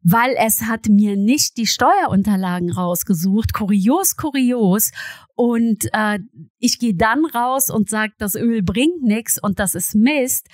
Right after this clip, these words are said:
Und du hast einfach vergessen, es kann unterstützend sein. Und genauso ist das mit deinem Human Design Chart auch. Du kannst dir ein Reading machen lassen, du kannst dir was ausdrucken, du legst das an deinen Nachttisch, du machst nichts damit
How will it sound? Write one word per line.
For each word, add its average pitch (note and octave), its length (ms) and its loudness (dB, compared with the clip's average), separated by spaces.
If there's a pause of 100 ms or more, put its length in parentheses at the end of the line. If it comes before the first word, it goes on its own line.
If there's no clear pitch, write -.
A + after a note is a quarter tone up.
(240)
Und F#3+ 140 0
du G3 80 4
hast G#3 280 0
einfach G#3+ 480 0
vergessen, F#3 540 0
es G3+ 140 -2
kann G3 240 -2
unterstützend F#3 720 -2
sein. E3+ 300 0 (340)
Und - 160 0
genauso D4 560 2
ist - 240 -2
das C4 160 -4
mit A3+ 160 0
deinem G#3 240 2
Human A#3 360 2
Design F#3+ 460 -2
Chart F3 420 -2
auch. A#3+ 280 4
Du - 100 -2
kannst G#3 380 0
dir F#3+ 60 0
ein F#3 140 0
Reading D#4+ 380 0
machen C4+ 280 0
lassen, A#3+ 420 0
du F#3+ 80 0
kannst F#3+ 340 -4
dir E3+ 140 -4
was E3 160 -4
ausdrucken, B3+ 800 0 (400)
du A3 80 2
legst G3+ 360 2
das G3 180 -2
an F#3 200 -2
deinen F3 300 -2
Nachttisch, A#3 640 -2
du F3 120 2
machst F#3+ 460 2
nichts G#3 320 -2
damit F#3+ 480 -4